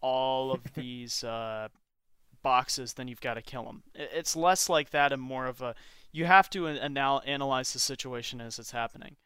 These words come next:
Speaker 2: Yeah.
Speaker 1: Um, one, one, uh, one thing is sometimes you'll end up with players that do these sort of very dumb actions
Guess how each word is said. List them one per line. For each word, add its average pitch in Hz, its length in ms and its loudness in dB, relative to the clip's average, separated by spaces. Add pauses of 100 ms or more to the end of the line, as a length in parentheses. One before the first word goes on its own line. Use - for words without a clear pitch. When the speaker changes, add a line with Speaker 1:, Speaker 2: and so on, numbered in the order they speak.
(360)
Speaker 2:
Yeah. 120 280 4
Speaker 1:
Um, 165 140 -2
one, 175 360 0
one, 240 240 0
uh, 170 240 4
one 180 260 -4
thing 175 260 -6
is 147 180 -4
sometimes 175 640 -2
you'll 147 180 -4
end 143 100 -4
up 139 140 -2
with 135 160 -14
players 135 440 -4
that 123 220 -10
do 135 240 -6
these 123 560 -4
sort 131 300 -2
of 117 80 -14
very 120 260 -8
dumb 120 380 -6
actions 117 720 -6